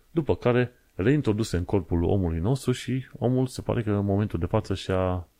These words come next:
și-a revenit. Stai să vedem, că eram foarte curios acum să văd, uh, ci că sunt o sută de mii de oameni care sunt suferinți de sickle cell, uh, disease pe acolo. Și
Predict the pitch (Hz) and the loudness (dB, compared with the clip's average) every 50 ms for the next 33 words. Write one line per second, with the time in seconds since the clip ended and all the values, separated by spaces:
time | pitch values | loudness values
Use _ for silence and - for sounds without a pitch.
0 | _ _ _ _ _ _ - - 104 92 90 82 95 90 98 87 - - - - | _ _ _ _ _ _ -2 0 2 2 4 2 2 2 2 0 -2 -4 -10 -4
1 | - 123 120 - 101 98 92 95 110 117 113 104 - - 92 95 - - 98 98 | -2 -2 0 0 0 0 2 2 2 0 0 -2 -2 0 0 0 2 2 2 2
2 | 98 101 98 95 - - 95 - 101 - - 82 80 78 - - 82 - - 80 | 2 2 0 0 -2 -2 -4 -4 -4 -6 -4 -4 -4 -4 -4 -6 -6 -6 -6 -6
3 | 78 - 82 82 78 73 76 - 82 80 76 76 73 - _ _ _ _ _ _ | -6 -6 -4 -4 -4 -4 -4 -4 -4 -4 -4 -4 -6 -10 _ _ _ _ _ _
4 | _ _ - - _ - _ _ _ _ _ _ - - - - 90 - - 98 | _ _ -20 -20 _ -20 _ _ _ _ _ _ -20 -6 -2 -2 -2 0 0 0
5 | 87 95 90 - - - 95 82 85 90 95 87 85 85 90 90 82 76 - - | 0 0 0 -2 -2 -2 0 0 2 0 0 0 0 0 0 0 -2 -2 -4 -4
6 | 80 78 76 - - 76 80 80 - - 78 82 90 85 85 87 - - 82 82 | -4 -4 -4 -6 -6 -6 -6 -6 -6 -4 -2 -2 -2 -2 -2 -4 -6 -8 -6 -4
7 | 85 80 78 76 - - - - 76 - - - 82 78 78 78 78 - _ _ | -2 -2 -2 -2 -6 -8 -6 -6 -6 -6 -6 -6 -4 -4 -4 -4 -6 -8 _ _
8 | _ _ _ _ _ _ - 78 78 78 76 - 87 78 80 90 85 80 - - | _ _ _ _ _ _ -10 -8 -8 -8 -4 -4 -4 -2 0 -2 -2 -2 -4 -6
9 | - - - - 87 78 71 69 - - _ _ _ _ _ _ - - - - | -8 -8 -4 -2 -2 0 0 -2 -6 -12 _ _ _ _ _ _ -20 -20 -20 -20
10 | - _ _ _ _ - - - _ _ _ _ _ _ - 101 - - - - | -20 _ _ _ _ -20 -20 -20 _ _ _ _ _ _ -14 -10 -8 -8 -6 -4
11 | - 98 95 95 92 90 87 | 0 0 2 2 2 0 -2